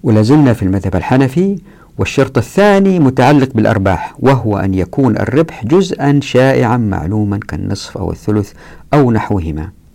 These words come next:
فإذا كان الربح مجهولاً أو معيناً بعدد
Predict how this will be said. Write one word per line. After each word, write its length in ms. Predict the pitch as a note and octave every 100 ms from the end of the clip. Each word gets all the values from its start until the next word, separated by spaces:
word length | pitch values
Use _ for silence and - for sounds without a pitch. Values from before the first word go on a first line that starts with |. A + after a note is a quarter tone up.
| - - - -
فإذا 340 | - A#2+ A2+ A2
كان 260 | A#2+ G#2+
الربح 360 | G2+ A#2 - -
مجهولاً 560 | G2+ A2 D3 F3+ G#3 G3+ -
أو 140 | G#2
معيناً 540 | F#2 E2+ B2+ D3 D3+ E3
بعدد 600 | G#2 G2+ A2+ A2+ F#2+